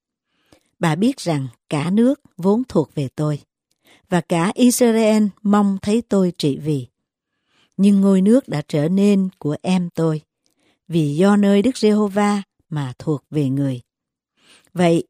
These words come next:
bây giờ tôi có một sự xin với bà, chớ từ chối." Bát-sê-ba đáp, "Hãy nói."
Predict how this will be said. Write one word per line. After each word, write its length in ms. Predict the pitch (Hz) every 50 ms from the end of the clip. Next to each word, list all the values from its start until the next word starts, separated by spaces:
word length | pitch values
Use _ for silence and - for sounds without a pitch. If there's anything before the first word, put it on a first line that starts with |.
| _ _
bây 200 | - 214 220 208
giờ 300 | 190 170 156 143 131 120 117 _ _ _ _ _ _ _
tôi 220 | - 196 196 196 185
có 340 | - - 180 185 196 226
một 220 | 247 240 156 131 -
sự 280 | - - 156 143 - -
xin 320 | - - 220 214 202 196
với 160 | 185 202 214
bà, 280 | 196 165 143 131 117 - _ _ _ _ _ _ _ _ _ _ _ _
chớ 280 | - - 175 180 196 226 - _
từ 200 | - 165 143 123 120 -
chối." 300 | - 147 139 143 156 180 - _ _ _ _ _ _ _ _ _ _ _ _ _ _ _ _ _ _ _ _ _ _ -
Bát-sê-ba 560 | 160 190 - - - 165 151 156 151 147 143
đáp, 220 | 147 156 160 185 - _ - _ _ _ _ _ _
"Hãy 220 | _ - - 127 156
nói." 320 | 160 165 160 160 175 208